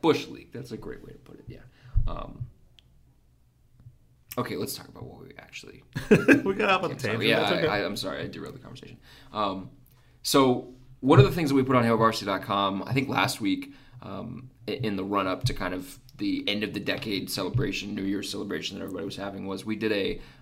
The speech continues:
Speaker 1: um, defining moments of the decade, of the last decade for Nebraska athletics. And Greg, you wrote about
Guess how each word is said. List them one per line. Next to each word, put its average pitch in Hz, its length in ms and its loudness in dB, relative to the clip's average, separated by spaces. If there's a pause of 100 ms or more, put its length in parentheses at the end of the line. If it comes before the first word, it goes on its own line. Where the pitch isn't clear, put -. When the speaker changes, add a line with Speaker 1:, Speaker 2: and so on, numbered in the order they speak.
Speaker 1:
um, 95 360 -10
defining 120 580 4
moments 101 460 -2
of 95 100 -8
the 92 60 -12
decade, 95 460 -6
of 131 80 -8
the 113 80 2
last 104 360 4
decade 98 400 -6
for 95 320 -8
Nebraska 92 480 -6
athletics. - 460 -8
And - 120 -14
Greg, 104 300 -4
you 131 440 4 (600)
wrote 113 220 2
about 101 480 2